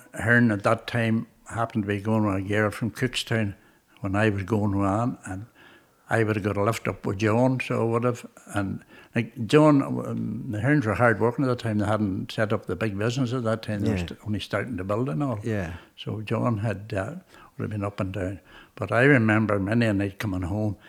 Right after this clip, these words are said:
Speaker 1: and he'd be up, like, maybe six, half six in the morning, take them boys to their work.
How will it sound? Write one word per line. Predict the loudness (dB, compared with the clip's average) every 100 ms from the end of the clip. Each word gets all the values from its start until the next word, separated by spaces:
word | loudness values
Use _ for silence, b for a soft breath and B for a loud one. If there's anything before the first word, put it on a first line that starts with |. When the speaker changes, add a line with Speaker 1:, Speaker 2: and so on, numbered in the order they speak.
| B -10
Speaker 1:
and | -2
he'd | 0 2
be | 2
up, | 0
like, | -4 -8 -12 _ _ b b _
maybe | -6 -4
six, | -2 -4 -6
half | -6 -6 -4
six | -6 -6 -6
in | -4
the | -2
morning, | -2 -2
take | -6 -8
them | -6 -4
boys | -4 -4
to | -4 -4
their | -4
work. | -4 -4 -6